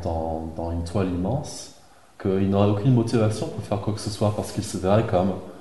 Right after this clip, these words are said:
un point ins-, insignifiant et impuissant qui, de toute façon,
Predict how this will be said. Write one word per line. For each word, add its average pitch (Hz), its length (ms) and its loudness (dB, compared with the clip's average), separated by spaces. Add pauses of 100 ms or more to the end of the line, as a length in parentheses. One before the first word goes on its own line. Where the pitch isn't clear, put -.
(440)
un 90 360 0 (140)
point 104 240 2
ins-, 101 300 -4
insignifiant 107 680 0
et - 20 2
impuissant 104 480 0
qui, 131 160 -2
de 95 60 2
toute - 180 -10
façon, 110 540 0